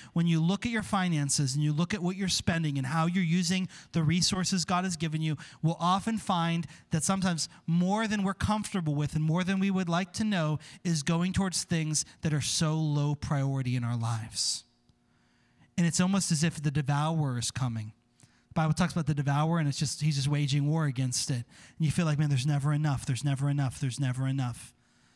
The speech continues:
Whenever people have gone through a process of saying, "Lord, teach me your principles about finances, about resources, about what it means to be a good steward," they find that flip around completely. There are people in this room, you can attest to this.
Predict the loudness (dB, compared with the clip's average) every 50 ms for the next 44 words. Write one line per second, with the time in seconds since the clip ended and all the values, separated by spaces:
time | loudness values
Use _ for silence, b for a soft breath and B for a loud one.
0 | b b b b b b b b b b b _ _ -4 -2 0 0 2 0 0
1 | 0 0 0 2 0 -2 -2 -2 0 0 0 0 -2 -2 -2 -2 -2 -2 -2 -2
2 | -2 0 0 -2 -2 -2 -2 -2 -2 -2 -2 -2 0 0 -2 -2 -2 -2 -2 -2
3 | -4 -8 B B B B -4 -2 -2 0 0 0 0 0 0 0 -2 -2 -4 -8
4 | _ _ -6 0 0 2 2 0 -2 -2 -2 -2 -2 0 0 0 0 0 -2 -4
5 | -4 -2 -2 -4 -4 B B B B B B B 0 0 0 0 -2 -4 -4 -2
6 | 0 0 0 0 -2 -2 -2 -4 -2 -2 -2 -2 -4 -4 -4 -2 -2 -2 0 -2
7 | -2 -2 -2 -2 -2 -2 -2 -2 -2 -2 -2 -2 -2 -2 -2 -2 -2 -2 -2 -2
8 | -2 -4 -2 -2 -2 -2 -2 -6 -6 -2 -2 -2 0 0 -2 -2 -4 -4 -4 -2
9 | -2 -2 -2 -2 -4 -6 B B B B B B B B B _ _ 0 0 0
10 | 0 0 -2 0 0 0 2 0 -2 -4 -6 -8 -6 -4 -4 -4 -2 -2 -2 0
11 | 0 -2 -2 -2 -4 -6 -6 -8 -8 -8 -8 -8 -8 -4 -4 -4 -4 -4 -6 -10
12 | -10 -10 -12 _ B B B B B B B B -2 0 2 2 2 2 2 0
13 | 0 0 0 0 0 0 0 0 2 2 0 0 0 -2 -2 -2 0 0 0 0
14 | 0 0 0 0 -2 -2 -2 -4 -2 -2 -2 -2 -2